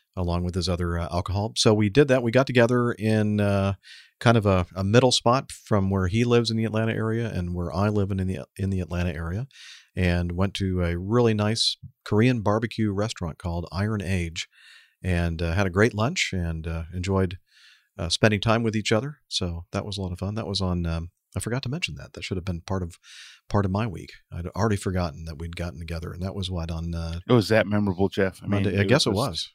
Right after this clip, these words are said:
Speaker 1: Yeah.
Speaker 2: <laughs> Yeah, it was actually, you know, it's one of the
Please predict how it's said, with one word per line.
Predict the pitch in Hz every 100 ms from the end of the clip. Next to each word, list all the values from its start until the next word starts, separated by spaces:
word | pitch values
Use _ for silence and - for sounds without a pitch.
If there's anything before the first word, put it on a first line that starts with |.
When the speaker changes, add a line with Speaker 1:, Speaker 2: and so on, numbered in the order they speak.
| _
Speaker 1:
Yeah. | 104 101 85 _ - -
Speaker 2:
<laughs> | 113 - 127 - 110 - - 101 - 101 _ - - - -
Yeah, | 123
it | 113
was | 127
actually, | - 135 - 110
you | 104
know, | 104
it's | 98 107
one | 104
of |
the | 95